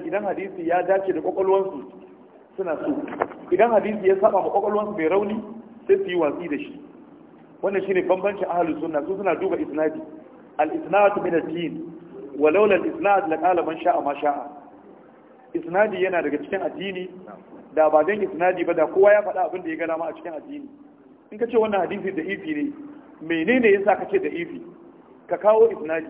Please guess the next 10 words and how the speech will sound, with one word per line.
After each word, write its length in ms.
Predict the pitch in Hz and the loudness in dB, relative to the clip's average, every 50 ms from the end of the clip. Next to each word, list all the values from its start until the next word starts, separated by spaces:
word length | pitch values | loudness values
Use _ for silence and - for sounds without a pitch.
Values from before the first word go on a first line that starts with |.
| 117 - - - - - _ _ _ - | -14 -18 -20 -20 -20 -20 _ _ _ -8
Menene 400 | 165 170 175 220 247 240 226 190 | -8 -6 -4 -4 -2 -2 -2 -2
matsalan 380 | 180 202 214 208 - 190 180 - | -2 2 2 2 2 2 0 0
matanin? 400 | 202 202 190 175 160 165 156 - - - - - - - - - - 226 | -2 0 0 -2 -4 -4 -8 -12 -14 -18 -20 -20 -20 -20 -20 -18 -10 -4
In 60 | 226 | -4
akwai 220 | 196 190 202 196 196 | -2 2 2 2 2
matsalan 280 | 202 202 214 196 170 | 4 4 4 4 4
matanin, 380 | 170 196 - 185 170 175 170 160 | 2 2 2 2 0 0 -2 -4
to 80 | 165 165 | -6 -6
ka 120 | - 170 156 | -4 -4 -2
bi 100 | - | -2